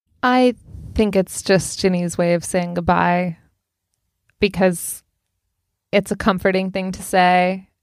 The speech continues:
and she knows that that's what Tennessee, her sister, wants to hear.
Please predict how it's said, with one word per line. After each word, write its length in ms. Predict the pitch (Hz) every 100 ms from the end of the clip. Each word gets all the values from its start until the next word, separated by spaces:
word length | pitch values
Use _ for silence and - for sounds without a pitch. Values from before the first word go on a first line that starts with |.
| _
and 420 | 180 175 175 170
she 260 | - - 190
knows 540 | 180 170 170 175 175 -
that 320 | 175 170 170 -
that's 600 | 180 170 - - - - -
what 280 | 170 175 170 _ _ _ _ _ _ _ _
Tennessee, 840 | - 190 185 - 185 175 175 190 190 _ -
her 120 | 185
sister, 460 | 170 190 - 190 180
wants 380 | 185 180 185
to 80 | -
hear. 520 | - 180 180 190 202